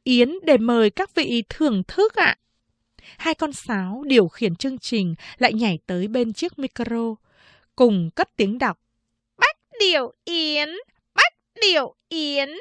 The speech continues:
của ngon vật lạ không thể đếm. Muốn ăn chim lớn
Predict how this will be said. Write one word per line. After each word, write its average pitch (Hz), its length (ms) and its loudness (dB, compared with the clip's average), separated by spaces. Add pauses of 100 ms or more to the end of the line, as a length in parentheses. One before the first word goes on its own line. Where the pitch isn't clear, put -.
(420)
của 359 300 2 (160)
ngon 453 300 -2 (180)
vật 330 140 0 (160)
lạ 277 400 0 (200)
không 523 260 -2 (200)
thể 339 380 -4 (120)
đếm. 269 440 0 (520)
Muốn 381 260 -2 (200)
ăn 453 140 4 (200)
chim 480 320 -4 (140)
lớn 339 320 0